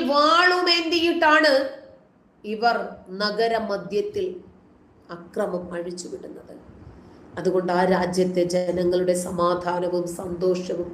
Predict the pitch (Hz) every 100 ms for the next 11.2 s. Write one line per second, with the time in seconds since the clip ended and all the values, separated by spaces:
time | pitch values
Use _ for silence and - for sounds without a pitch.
0 | - - - - - 180 180 - - -
1 | - - - - - - - - - -
2 | - - - - - 160 180 175 170 175
3 | 190 175 - 175 160 - 185 196 196 185
4 | 185 202 208 185 165 160 170 175 - 185
5 | 180 - - - - - - - - -
6 | - - - - - - - 202 220 269
7 | 269 285 277 277 262 247 247 - 247 240
8 | 233 214 233 233 226 214 202 214 208 180
9 | - 185 147 139 110 - _ _ _ -
10 | - - - - 180 180 175 175 160 165
11 | -